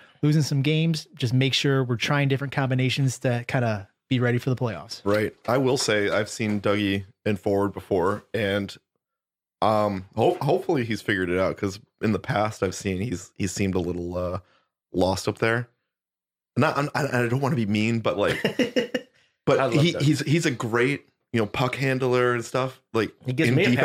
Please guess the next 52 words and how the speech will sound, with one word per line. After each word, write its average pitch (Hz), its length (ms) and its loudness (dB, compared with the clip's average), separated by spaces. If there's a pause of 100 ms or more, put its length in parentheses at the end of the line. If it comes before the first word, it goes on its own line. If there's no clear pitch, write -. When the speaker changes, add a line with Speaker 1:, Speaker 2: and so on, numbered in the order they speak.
Speaker 2:
defense, - 80 0
Speaker 3:
every 123 200 0
game. 123 220 0
I 123 60 -2
love 131 180 -4
it. - 160 -8
Speaker 2:
in 117 120 4
defense - 400 2
and 180 80 4
stuff, 214 240 2
Speaker 3:
<laughs> - 0 -
Speaker 2:
and 127 120 2
then 123 260 2
in 117 180 -2
offense, 113 600 0 (480)
I - 20 0
was 113 100 2
watching 120 300 2
him. 110 80 0
I'm 107 120 -2
like, 104 220 -2 (320)
"Come 226 120 0
on, 127 80 2
man, 135 200 2
you 294 80 2
know 285 60 0
how 160 100 -2
to 110 60 -2
do 110 140 -2
this." 156 340 -4 (140)
Speaker 3:
Yeah. 151 200 0
Speaker 2:
Like, 220 120 2
what's 254 100 -2
going 277 200 2
on? - 100 -2
Speaker 3:
I 139 80 2
Speaker 2:
And 143 100 2
this 175 80 0
is 190 60 0
Speaker 3:
know. 139 60 2
Speaker 2:
a - 40 -4
K 143 160 -2
Falcons 95 260 -2
game 87 200 -4
too, 90 180 -2
so - 140 -2
let's 107 120 0
be 104 160 0
honest 101 220 0
with 95 100 -2
Speaker 3:
<laughs> - 0 -
Speaker 2:
ourselves. 90 320 -2